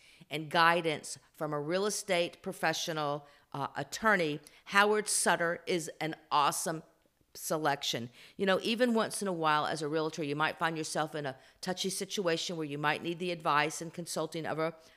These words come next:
of an attorney. Uh, Howard is the, is my go-to man. He can answer your questions. He can represent you. Just, he can do your closings for you.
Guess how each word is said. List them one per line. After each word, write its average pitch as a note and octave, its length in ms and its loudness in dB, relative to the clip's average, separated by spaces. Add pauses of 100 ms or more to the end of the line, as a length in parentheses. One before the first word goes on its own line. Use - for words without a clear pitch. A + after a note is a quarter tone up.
(120)
of D#3+ 120 -4
an F3 80 0
attorney. D#3+ 560 -2 (420)
Uh, D3 220 -4
Howard A3+ 520 4
is F3+ 220 0
the, D#3+ 160 -4 (160)
is E3 200 2
my E3 200 4
go-to E3+ 420 0
man. A#2+ 420 -4 (360)
He D#3+ 240 -2
can D#3 240 -6
answer D3+ 340 -8
your C3 160 -8
questions. G3 1080 -2 (420)
He D3 160 -10
can B2+ 440 -8 (180)
represent D#3 720 2
you. F#3+ 560 4 (220)
Just, D3 340 -2
he E3+ 120 -2
can D#3+ 180 -4
do D3 100 -4
your B2 180 -6
closings A3 600 0
for G3 260 0
you. F3+ 460 -2